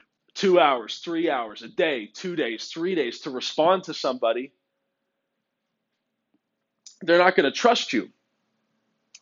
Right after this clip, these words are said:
They're not gonna trust you at all. And there's no way to be a go-to player if you're not trusted by a large number of people. That's how you become a go-to player.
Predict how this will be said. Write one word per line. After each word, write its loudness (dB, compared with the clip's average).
They're 4
not 4
gonna 2
trust -2
you 4
at 4
all. 6
And -4
there's -2
no 2
way 2
to -10
be -6
a -4
go-to -6
player -2
if -10
you're 0
not -2
trusted -4
by 4
a -4
large 2
number -4
of -10
people. -8
That's -6
how -4
you -2
become -8
a -4
go-to -4
player. 2